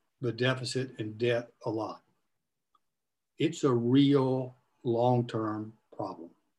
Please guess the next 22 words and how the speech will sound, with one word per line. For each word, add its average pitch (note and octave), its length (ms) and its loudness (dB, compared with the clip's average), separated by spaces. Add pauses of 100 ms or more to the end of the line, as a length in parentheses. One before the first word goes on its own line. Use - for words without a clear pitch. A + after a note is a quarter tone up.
(1000)
And A#2 100 -8
secondly, B2+ 800 0 (640)
as A#2+ 260 -2 (240)
fiscally D#3 420 4
conservative A#2+ 640 2
as A2 120 -2
I A2 240 0
am, A2 260 -8 (1400)
this B2 160 -2
may B2 140 2
come B2 220 0
as A2+ 100 -2
a A2+ 80 -4
surprise A#2+ 480 0
to A2 100 -12
you, G#2+ 260 -2
but A2 140 -4
I A#2+ 100 0
think B2+ 240 -4
once C#3 220 -2
we've D3 180 2
thought C#3+ 380 2